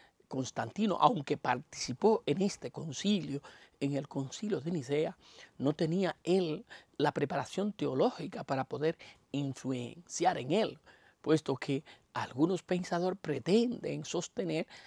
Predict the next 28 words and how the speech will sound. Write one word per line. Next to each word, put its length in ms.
que 240
aquí 420
es 160
que 160
nace 420
el 140
cristianismo, 640
que 100
el 40
cristianismo 500
nace 360
de 100
la 80
postura 720
teológica, 640
política 720
de, 300
eh, 160
de 140
Constantino 1040
y 360
los 160
pensadores 960
y 80
teólogos 480
de 80
la 80
iglesia 480